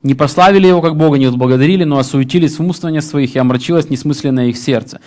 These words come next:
Называя себя мудрыми, обезумели». И вот теперь описываются результаты, уже как, как это на поведение сказалось чуть ниже. «И славу нетленного Бога изменили в образ, подобный тленному человеку, начали делать идолов, и птицам похожие эти идолы, и четвероногим, пресмыкающимся».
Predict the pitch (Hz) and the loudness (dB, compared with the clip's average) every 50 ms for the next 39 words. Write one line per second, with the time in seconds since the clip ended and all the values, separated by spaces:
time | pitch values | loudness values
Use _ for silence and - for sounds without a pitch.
0 | _ _ _ - 120 113 139 147 170 180 180 156 151 - 139 127 123 127 143 165 | _ _ _ -8 -6 -2 0 2 4 4 2 2 0 -4 -2 0 0 0 0 -2
1 | 160 151 143 139 139 139 127 - 107 104 104 110 110 123 143 165 170 175 175 190 | -2 -2 -2 -2 -2 -4 -4 -6 -8 -8 -8 -8 -6 -4 -4 -4 -4 -4 -6 -8
2 | 190 _ _ _ _ - 123 123 135 131 - 143 - 165 160 156 156 151 165 156 | -10 _ _ _ _ -8 -4 -4 -4 -2 -4 -4 -2 0 0 0 0 -2 -4 -4
3 | - 156 139 143 135 127 131 - 127 120 120 117 127 123 120 135 131 120 - - | -4 -2 0 0 0 0 0 -2 -2 -2 -2 -2 -2 -2 0 0 0 0 0 -4
4 | 101 95 - _ _ _ - 120 113 123 120 123 127 110 - _ _ _ _ _ | -8 -12 -14 _ _ _ -12 -8 -6 -6 -4 -4 -6 -8 -10 _ _ _ _ _
5 | - 135 135 - 135 127 131 123 123 123 127 117 120 117 123 123 120 113 113 107 | -4 -4 -4 -2 -4 -4 -4 -4 -4 -4 -4 -4 -4 -2 -2 0 0 -2 -4 -6
6 | - - 104 107 104 107 101 95 - _ - - - - 104 101 90 - - _ | -8 -8 -4 -4 -4 -4 -4 -8 -12 _ -20 -20 -16 -14 -14 -14 -14 -16 -20 _
7 | _ _ _ _ _ - - _ _ _ - 120 - - 151 156 170 170 165 165 | _ _ _ _ _ -20 -20 _ _ _ -10 -10 -6 -2 0 2 2 2 2 2
8 | 160 151 160 160 165 160 156 147 139 139 135 139 143 127 131 127 117 113 123 127 | 0 0 0 0 0 2 0 0 0 0 0 0 2 2 2 2 2 2 0 0
9 | 135 139 131 127 120 131 135 127 123 117 120 - 120 117 123 120 117 113 110 104 | 0 0 0 0 -2 -2 -2 -2 -2 -2 -4 -6 -6 -4 -2 -2 -2 -2 -4 -4
10 | - 127 120 110 104 101 104 98 - - 117 117 117 143 165 160 147 123 113 113 | -4 -4 -4 -4 -4 -8 -10 -10 -8 -6 -4 -4 -4 -4 -6 -6 -6 -6 -6 -6
11 | 113 - 107 110 104 107 104 104 104 104 - 165 160 170 165 165 156 156 - - | -6 -8 -10 -10 -8 -8 -8 -8 -8 -10 -10 -8 -6 -4 -4 -6 -6 -10 -18 -20
12 | _ _ _ _ _ _ _ _ _ _ - 156 156 - - - - 156 170 165 | _ _ _ _ _ _ _ _ _ _ -20 -20 -20 -20 -18 -12 -8 -8 -6 -4
13 | - 160 151 156 151 143 - 151 151 143 131 135 135 131 127 127 - 127 127 127 | -4 -4 -4 -4 -4 -4 -4 -4 -4 -4 -2 -2 -2 -2 -4 -4 -4 -6 -6 -4
14 | 123 113 110 107 104 - 107 - 113 113 113 120 135 156 165 160 147 131 - 113 | -4 -4 -4 -4 -8 -10 -10 -8 -6 -6 -4 -4 -4 -4 -4 -4 -4 -4 -6 -8
15 | 110 - 117 113 110 147 151 156 156 156 - 143 131 - 131 123 | -10 -8 -8 -6 -4 -2 -2 -2 -2 -4 -8 -10 -10 -10 -10 -12